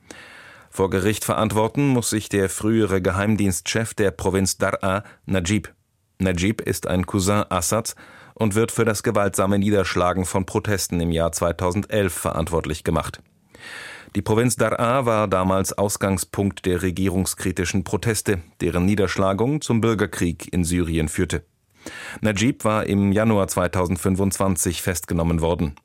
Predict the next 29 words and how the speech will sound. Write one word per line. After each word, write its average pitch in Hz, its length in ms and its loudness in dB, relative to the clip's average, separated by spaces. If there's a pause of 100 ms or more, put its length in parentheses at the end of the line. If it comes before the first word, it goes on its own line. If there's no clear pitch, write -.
(360)
Die 78 180 0
neue 90 360 2
syrische 92 520 0
Führung 107 580 0
will 113 220 2
frühere 90 720 2
ranghohe 92 440 2
Mitglieder 95 560 0
von 90 360 -2
Assads 95 460 -2
Sicherheits- 90 760 -2
und 82 220 -4
Regierungsapparat 87 960 -2
zur - 180 -4
Verantwortung 90 600 -2
ziehen. 73 320 -6 (1160)
Während 104 300 0
des 104 120 0
dreizehnjährigen 98 800 2
Bürgerkriegs 98 640 0
waren 101 360 2
mehr 101 160 2
als - 300 -4
eine 101 260 0
halbe 107 220 0
Million 98 420 2
Menschen 82 460 -2
getötet 92 440 -4
worden. - 380 -6